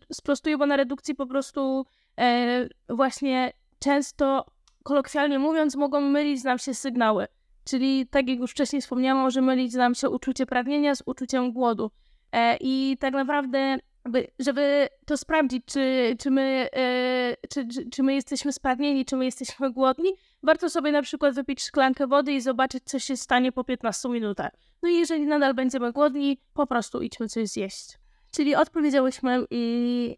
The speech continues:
odpowiedziałyśmy sobie na moje pierwsze pytanie, które zadałam w tym podcaście, czyli czy istnieją,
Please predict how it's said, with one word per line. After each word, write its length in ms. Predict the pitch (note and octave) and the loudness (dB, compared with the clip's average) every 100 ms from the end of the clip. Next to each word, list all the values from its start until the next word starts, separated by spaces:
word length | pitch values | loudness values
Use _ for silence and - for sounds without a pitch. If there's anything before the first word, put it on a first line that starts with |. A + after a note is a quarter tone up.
| - | -4
odpowiedziałyśmy 680 | B3 C4+ B3+ B3 B3+ - C4+ | -2 -2 0 0 0 -2 -4
sobie 280 | C4 A#3+ | -2 0
na 380 | A#3+ A#3 A#3 A#3 | 0 0 0 -2
moje 400 | A#3+ A#3+ A#3+ A#3+ | -2 -2 0 0
pierwsze 340 | A#3 B3 - C4 | 0 -4 -4 -6
pytanie, 380 | B3+ A#3+ A#3 | -2 0 0
które 240 | A3 A3+ A3+ | -2 -2 -2
zadałam 380 | A3+ A#3 A#3 A3+ | -2 0 0 -2
w 40 | |
tym 160 | B3 A3 | -6 -6
podcaście, 460 | B3 A#3+ A#3+ - | -4 -2 -4 -6
czyli 260 | - A#3+ A3 | -6 -4 -4
czy 140 | - | -6
istnieją, 480 | B3 - B3+ A#3+ A#3+ | -8 -6 -2 0 0